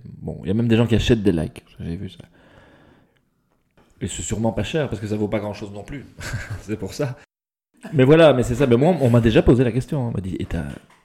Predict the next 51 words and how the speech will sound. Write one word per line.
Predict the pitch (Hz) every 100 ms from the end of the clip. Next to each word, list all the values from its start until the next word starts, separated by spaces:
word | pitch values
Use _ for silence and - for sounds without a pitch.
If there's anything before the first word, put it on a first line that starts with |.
| _
les, | 101 95
les | - 95
likes, | 95 98
tu | 82
les | 87
as | 87
eus |
comme | 87 80 90
ça, | - 120 139 135
ou » | 107 98 98 _ _ _ _ _ _ _ _ _
Enfin, | -
moi, | 117 143
ça | 131
me | 98
dépasse, | 95 80 76 87
hein. | 95 98 87
Je, | 90 92 87
j'avoue | 92 95
que | 104
ça | - -
me |
dépasse. | 82 - 85 - - - _ _ _ _
C'est | -
comme | 127
si | 117 113
dans | 107
la | 104
rue, | 92 117 127
on | 113 98
ach-, | 92 - - - _ -
on | 107
payait | 117 117 120
des | 101
gens | 117 123
pour, | - 101
euh, | 98
se | 95
faire | 87 95
aimer, | 98 104
quoi. | 87 101 - _ _ _ _ _ _ -
En | 113
fait, | 175 170 - - - -
le |
seul | 123 165 151
truc, | - 175
c'est | - 143
que | 135
moi, | 123 135
j'ai, | 120 113 95
j'ai, | 95 98 101 85
j'ai, | 117 92 92